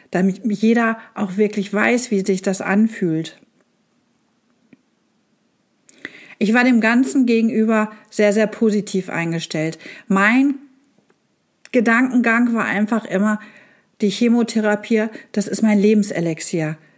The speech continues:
Das ist so mein Gesundheitscocktail, den ich zu mir nehme. Auch wenn er mal nicht schmeckt. Denn Medizin muss ja nicht immer gut schmecken. So von Übelkeit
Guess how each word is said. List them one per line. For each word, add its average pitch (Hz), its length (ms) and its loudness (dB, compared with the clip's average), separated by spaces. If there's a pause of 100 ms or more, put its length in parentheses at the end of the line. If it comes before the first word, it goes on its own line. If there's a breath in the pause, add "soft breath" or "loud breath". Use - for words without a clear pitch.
(160 soft breath)
Das 170 160 -6
ist - 200 -6
so 180 140 0
mein 175 340 -2 (140)
Gesundheitscocktail, 180 960 -2
den 165 140 -4
ich - 160 -8
zu - 160 -4
mir 160 180 -2
nehme. 151 380 -2 (340 loud breath)
Auch 185 220 2
wenn 196 100 2
er 190 80 0
mal 190 220 2
nicht 208 160 0
schmeckt. - 440 -4 (440 loud breath)
Denn 180 240 -4
Medizin 190 500 -2
muss 190 160 -2
ja 208 80 0
nicht 202 140 -2
immer 214 180 0
gut 190 240 -2
schmecken. 147 460 -6 (1900 loud breath)
So - 160 -8
von 202 240 -2
Übelkeit 233 880 0